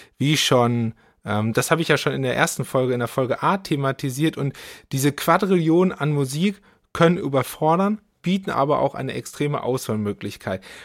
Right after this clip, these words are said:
Und hier kommt halt die Musiksuche wieder ins Spiel und der Service des Musikverlags, der Music Library. Denn wenn die Musiksuche gut ist und sich traut zu differenzieren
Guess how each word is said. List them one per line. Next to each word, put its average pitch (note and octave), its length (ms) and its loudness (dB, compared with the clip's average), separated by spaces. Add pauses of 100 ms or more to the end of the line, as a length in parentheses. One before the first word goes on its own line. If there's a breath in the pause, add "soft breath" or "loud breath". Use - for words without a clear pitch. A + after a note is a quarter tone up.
(100)
Und A#2+ 340 -2
hier G3+ 180 2
kommt G3 220 4
halt D#3+ 160 2
die C#3 60 0
Musiksuche F#3 680 0
wieder F3+ 320 2
ins F#3 140 0
Spiel F#3 280 0
und C#3 220 -2
der C3 100 2
Service D#3 460 2
des - 360 0
Musikverlags, D3+ 800 2
der D3 100 0
Music D3+ 340 0
Library. G#2 380 0 (320 loud breath)
Denn C#3 160 2 (180 loud breath)
wenn B2+ 140 0
die C3 80 2
Musiksuche C#3+ 880 -2
gut D4 260 6
ist A2+ 180 2
und C3 160 -6
sich - 140 -6
traut F#3+ 320 4
zu F#3 80 0
differenzieren C#3 840 0